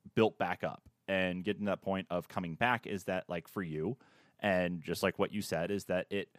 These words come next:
you know, there was a lot of buzz behind it. There was a lot of that, and a lot of it came from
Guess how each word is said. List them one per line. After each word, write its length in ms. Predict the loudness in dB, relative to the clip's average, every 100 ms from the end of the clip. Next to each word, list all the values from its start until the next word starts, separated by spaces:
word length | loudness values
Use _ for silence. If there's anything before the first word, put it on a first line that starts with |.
| -20 _ _
you 80 | 0
know, 160 | 2 4
there 100 | 2
was 100 | 2
a 60 |
lot 160 | 4 2
of 80 | 2
buzz 200 | 0 0
behind 340 | -2 -2 -6
it. 100 | -4
There 80 | -2
was 100 | 0
a 60 |
lot 200 | 2 2
of 80 | 2
that, 180 | -2 -4
and 100 | -4
a 40 |
lot 260 | 0 2 2
of 80 | 0
it 120 | -6
came 300 | -8 -6 -6
from 560 | -8 0 2 4 0